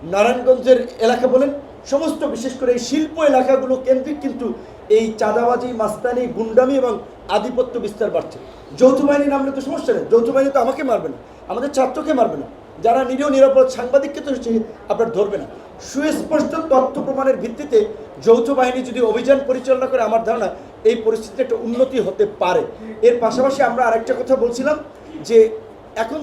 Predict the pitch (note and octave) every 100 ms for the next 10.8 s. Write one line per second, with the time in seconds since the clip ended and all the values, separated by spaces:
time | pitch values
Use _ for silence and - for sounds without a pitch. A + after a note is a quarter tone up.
0 | C#4 D4+ C#4+ - - G3+ - C4 C#4+ C#4
1 | B3+ B3 B3+ G#3 A3 B3 B3 B3+ B3 G#3+
2 | A3 F3 - - - - - - - -
3 | - - - - - C#4+ D4 D4 C#4 C4
4 | B3 B3+ A3 A#3 A#3 F3+ D3+ C#3+ - -
5 | - A#3+ C4 C4+ B3+ B3+ G3 C#3+ - -
6 | - - - B3 C#4 D4 C#4 C4 B3+ -
7 | - B3+ C4 C4 A3+ F3 C3 - - -
8 | - B3 C#4 A#3 C4 D4 - - - A#3
9 | A#3+ C4 C#4+ C#4 B3 A#3 A#3+ B3+ B3 A#3
10 | A3+ A3+ - A4 A3+ B3+ C4